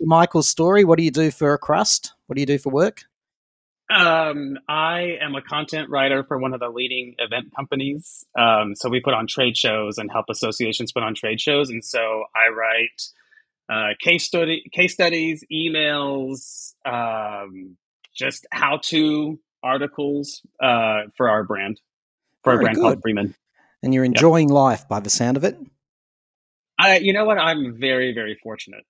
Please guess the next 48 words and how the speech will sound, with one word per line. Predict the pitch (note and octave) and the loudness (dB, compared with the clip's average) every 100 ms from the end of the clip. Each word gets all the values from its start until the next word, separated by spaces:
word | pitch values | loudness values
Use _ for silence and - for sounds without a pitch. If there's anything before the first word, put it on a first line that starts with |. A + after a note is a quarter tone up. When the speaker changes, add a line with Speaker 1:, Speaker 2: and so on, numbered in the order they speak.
| - | -10
Speaker 2:
I'm | A#2 | -10
very | A2+ B2 B2 A#2+ | -6 -6 -6 -8
fortunate | A#2 - G#2+ F#2+ | -12 -12 -14 -14
to | G#2 | -12
have | G#2 | -10
a | G2 | -8
job | G#2 G2 G2 | -8 -8 -6
that | F#2+ | -8
I | F#2 | -4
love. | B2 D#3+ C#3+ C3+ B2 A2+ B2+ - | 2 4 4 2 -2 -8 -10 -4
I, | A2 G#2+ G#2 G2+ F2+ F2+ _ _ - | -2 -2 -2 -4 -10 _ _ _ -6
you | B2 | -4
know, | G2+ F#2+ F#2+ _ _ _ - - _ _ A#2+ | -2 -6 -10 _ _ _ -20 -20 _ _ 2
financially | D3 F3 F3+ D#3 | 4 2 2 2
okay, | D3 C#3+ C#3+ C#3+ C#3+ D3+ | 2 4 4 4 0 -6
it, | B2+ - - | -12 -14 -12
you | C#3+ | -8
know, | A2+ A2 | -8 -8
until | A2 C#3 | -8 -4
I | C3 | -2
go | B2+ | -2
to | |
Vegas. | B2 C3+ C3+ C3 - - - _ - | 0 0 2 0 -2 -14 -20 _ 2
Um, | B2 A#2 A2 G#2+ G#2 G#2 | 4 6 4 2 -2 0
so | G2+ | 4
yeah, | C#3 C#4+ - - | 4 2 -2 -6
Speaker 1:
<laughs> | _ - | _ -2
Speaker 2:
yeah, | E3 A#2 - | 2 2 2
absolutely. | C#3 - B2+ A#2+ G2 - _ _ _ - - - - | 0 2 0 0 -4 -14 _ _ _ -20 -20 -18 -4
Speaker 1:
Awesome. | B2+ B2 - A#2+ | 4 4 4 2
Well, | B2+ | 4
it's | C#3 D3+ | 2 2
been | D#3 D#3 | 2 2
a | |
pleasure | - E3 F3 E3 C3+ | 2 4 4 4 2
having | C3+ C#3 C#3 B2 | 2 2 4 4
you | A#2 | 2
here. | G#2 A#2+ C#3+ | 0 0 2
Are | D#3 E3 | 2 4
people | F3+ A#3 C4 G3+ | 6 4 2 2
able | D#3+ D#3 D#3+ | 4 2 0
to | C#3 | 0
look | C#3+ C#3+ | 0 2
you | A#2+ | 4
up? | A#2 - D#3+ | 4 2 0
And | B2+ | 2
I | C3+ | 4
will | C#3 D3+ | 4 2